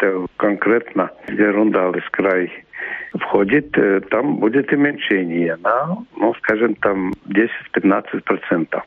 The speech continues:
может быть. А конкретно которые маршруты, которые рейсы будут уменьшены,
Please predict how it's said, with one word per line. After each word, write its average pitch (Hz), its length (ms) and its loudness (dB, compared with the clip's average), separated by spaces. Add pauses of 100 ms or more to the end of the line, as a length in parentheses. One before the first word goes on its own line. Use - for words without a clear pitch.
может 95 380 2
быть. - 140 -4 (120)
А 101 300 2 (520)
конкретно 117 640 0
которые 98 720 2
маршруты, 95 560 0
которые 101 640 0
рейсы 107 460 0
будут - 420 -2
уменьшены, 98 720 2